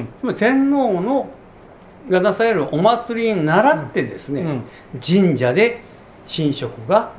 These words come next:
Speaker 2: 同じような形でやってきてるわけです。
Speaker 1: うん。あー。
Speaker 2: つまりそれは国民のレベルでは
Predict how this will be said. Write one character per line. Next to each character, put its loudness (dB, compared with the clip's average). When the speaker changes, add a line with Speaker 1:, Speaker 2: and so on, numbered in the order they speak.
Speaker 2:
同 -2
じ 0
よ 2
う 2
な 0
形 -2
で -2
や 4
っ -10
て -14
き -14
て -2
る 0
わ -8
け -20
で -20
す。 -20
Speaker 1:
う -20
ん。 -8
あ -4
ー。 -14
Speaker 2:
つ -2
ま 4
り 0
そ -6
れ 2
は 2
国 0
民 2
の 0
レ 0
ベ 0
ル 0
で 0
は 2